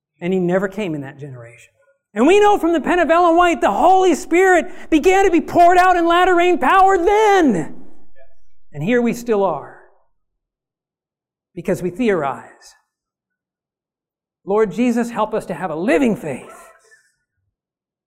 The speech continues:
so we can cooperate with you and you can come in this generation.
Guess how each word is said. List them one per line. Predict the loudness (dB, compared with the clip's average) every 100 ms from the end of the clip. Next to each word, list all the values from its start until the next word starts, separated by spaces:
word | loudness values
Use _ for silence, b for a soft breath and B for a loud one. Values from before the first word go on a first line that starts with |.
| _ _ _
so | -4
we | -2
can | -2 -2
cooperate | 2 2 2 -2 -2
with | -2
you | 0 0 2
and | 0
you | -2
can | -6
come | -6 -4
in | -4 -4
this | -6
generation. | -6 -18 -18 -12 -12 -12